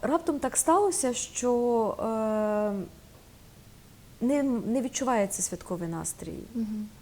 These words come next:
Speaker 1: Які поради ви надасте тим людям, які, які потрібно відвідати друзів, потрібно відвідати родину,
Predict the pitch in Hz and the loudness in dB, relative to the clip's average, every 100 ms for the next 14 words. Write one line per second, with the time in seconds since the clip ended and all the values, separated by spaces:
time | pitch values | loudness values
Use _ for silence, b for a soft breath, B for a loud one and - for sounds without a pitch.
0 | - 233 285 - 202 185 175 180 175 190 | -10 -6 -6 -4 -4 -2 -4 -6 -6 -6
1 | - 190 214 220 269 220 196 196 - 247 | -8 -6 -4 -2 -4 -4 -6 -8 -10 -8
2 | 254 240 B B - 359 392 - - 349 | -6 -8 B B 0 4 4 0 0 2
3 | 349 285 220 208 254 240 233 233 196 190 | 2 2 -2 -2 -2 0 0 0 0 0
4 | 190 170 180 190 - 185 220 240 240 214 | -2 -2 -6 -8 -14 -10 -8 -6 -6 -6
5 | 196 220 233 233 208 180 196 190 185 | -2 -2 -2 -4 -4 -2 0 0 -2